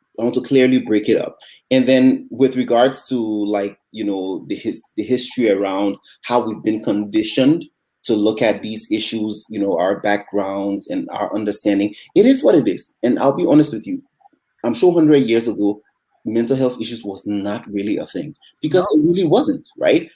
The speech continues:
Speaker 1: People were catching, people had more, quote unquote, important things to worry about than their mental states. They understood, okay, you know, you're feeling bad. Unless you are actually going off, off the, off the, off the wall, mm, it wasn't that major an issue, right? Because people were dying from wars,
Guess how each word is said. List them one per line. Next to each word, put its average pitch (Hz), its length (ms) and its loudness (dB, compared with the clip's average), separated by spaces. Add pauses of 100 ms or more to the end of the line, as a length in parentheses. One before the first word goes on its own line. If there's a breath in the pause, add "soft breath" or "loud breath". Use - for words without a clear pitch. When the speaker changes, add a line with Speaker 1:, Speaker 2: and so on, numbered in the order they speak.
(140)
Speaker 1:
People 156 260 -2
were 117 100 2
catching, 139 260 0 (200)
people 196 260 -2
had - 280 -4
more, 123 440 4 (680)
quote 147 160 0
unquote, 135 240 0
important 120 460 0
things 110 360 0 (340)
to 135 60 0
worry 110 340 2
about 98 320 -2
than 101 140 -2
their 98 140 -6
mental 101 300 -6
states. - 360 -10 (280 soft breath)
They 117 180 0
understood, 139 560 4
okay, 123 420 4
you 120 160 -2
know, 101 120 0
you're 95 180 -4
feeling 123 380 -2
bad. 92 340 -2 (220 soft breath)
Unless 139 360 4
you 147 100 6
are - 140 0
actually 151 220 0
going 123 280 -2
off, 110 220 -2 (260)
off 120 220 0
the, 104 140 -2 (100)
off 110 240 0
the, 101 220 -4
off 104 240 -4
the 104 80 -2
wall, - 420 -2 (460)
mm, 214 300 -2
it 143 40 2
wasn't 151 300 6
that 135 160 4
major 120 280 4
an 98 120 2
issue, - 240 -4
right? 101 160 -4
Because - 220 -8
people - 180 -10
were 87 80 -4
dying 98 320 -2
from 127 180 0
wars, 95 560 -2